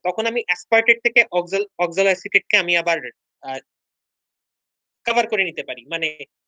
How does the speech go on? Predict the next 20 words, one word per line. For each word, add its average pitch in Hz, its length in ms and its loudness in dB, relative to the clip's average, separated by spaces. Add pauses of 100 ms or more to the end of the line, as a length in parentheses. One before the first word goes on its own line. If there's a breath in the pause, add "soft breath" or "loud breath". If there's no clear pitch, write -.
(260)
supply, - 500 -4 (340)
supply 214 500 -4
নিয়ে 202 160 -4
নিতে 160 180 -12
পারি। 120 220 -12 (680)
তো 233 120 2
এরকম, 240 400 0 (480)
আহ, 180 240 -4
সাকসিনাইল 247 460 2
কোয়েও 247 200 2
যদি 240 220 -6
কখনো 226 320 -2
depleted 196 500 2
হয়ে 208 140 2
যায় 226 220 4
তখন 196 200 -2
হচ্ছে 202 280 -4
isoleucine, 208 600 -2
methionine, 196 500 -2
threonine 190 600 -4